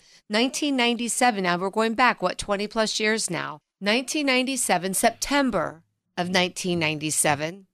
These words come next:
I was sitting at a kitchen table with my, um, family. Monday night tacos is what we called it. Every Monday night, we would go to my in-laws and we would have tacos. Now, my, um, husband grew up in Michigan,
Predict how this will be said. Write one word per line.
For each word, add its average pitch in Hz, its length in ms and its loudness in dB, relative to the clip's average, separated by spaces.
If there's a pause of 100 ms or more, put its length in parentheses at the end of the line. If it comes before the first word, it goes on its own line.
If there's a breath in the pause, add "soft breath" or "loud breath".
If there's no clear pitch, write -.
(240)
I 175 160 6
was 185 160 -6
sitting 254 340 0
at 226 160 2
a 220 60 -2
kitchen 233 360 -2
table 190 560 0 (280)
with 190 280 -2
my, 185 520 0
um, 170 520 -2
family. 202 580 -2 (280)
Monday 196 340 -2
night 240 260 -2
tacos 226 580 -2
is 170 120 -6
what 185 140 0
we 220 100 -6
called 190 360 0
it. 220 240 -6
Every 190 240 2
Monday 220 300 0
night, 214 340 2 (100)
we 190 80 -6
would 185 180 -6
go 185 200 2
to 196 80 0
my 185 140 0
in-laws 185 680 0
and 170 80 -10
we 175 80 -6
would 185 100 -6
have 202 140 -4
tacos. 175 640 -6 (240)
Now, 240 120 -4
my, 262 380 0
um, 254 480 0 (240)
husband 269 480 4
grew 220 180 2
up 226 140 2
in 247 160 2
Michigan, 208 600 -2